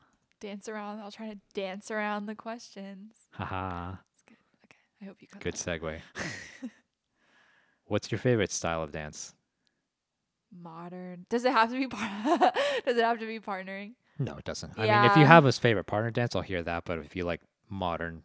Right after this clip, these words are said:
Speaker 2: above
Speaker 1: I love
Speaker 2: all, then,
Speaker 1: modern.
Speaker 2: yeah.
Speaker 1: It's so fun.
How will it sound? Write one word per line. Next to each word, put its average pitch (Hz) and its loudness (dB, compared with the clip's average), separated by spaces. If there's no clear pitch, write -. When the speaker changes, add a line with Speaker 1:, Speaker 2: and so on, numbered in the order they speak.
Speaker 2:
above 82 -10
Speaker 1:
I 208 -4
love 180 -10
Speaker 2:
all, 82 -4
then, - -10
Speaker 1:
modern. 180 -14
Speaker 2:
yeah. 80 -12
Speaker 1:
It's 82 -16
so 175 -14
fun. 175 -14